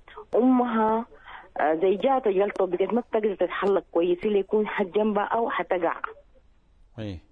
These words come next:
Speaker 1: وبعدين أولادها في حتات متفرقة بعيدة. هي الحين في السعودية مع ابنها، وابنها وضعه ضعيف جدًا، وجات بنتها،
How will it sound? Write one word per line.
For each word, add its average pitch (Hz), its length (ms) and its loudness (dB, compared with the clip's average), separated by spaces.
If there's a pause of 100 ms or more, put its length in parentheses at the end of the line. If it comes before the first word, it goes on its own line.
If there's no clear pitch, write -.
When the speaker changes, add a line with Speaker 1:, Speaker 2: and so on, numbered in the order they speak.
(460)
Speaker 1:
وبعدين 185 760 0
أولادها 226 520 0
في 214 160 -4
حتات 226 400 -4
متفرقة 190 720 0
بعيدة. 147 480 0 (1120)
هي 262 160 2
الحين 240 340 0
في - 80 -6
السعودية 202 800 0
مع 156 360 0
ابنها، 196 600 -2 (880)
وابنها 214 640 0
وضعه 190 440 2
ضعيف 175 380 0
جدًا، 196 540 -2 (920)
وجات 175 420 2
بنتها، 233 800 0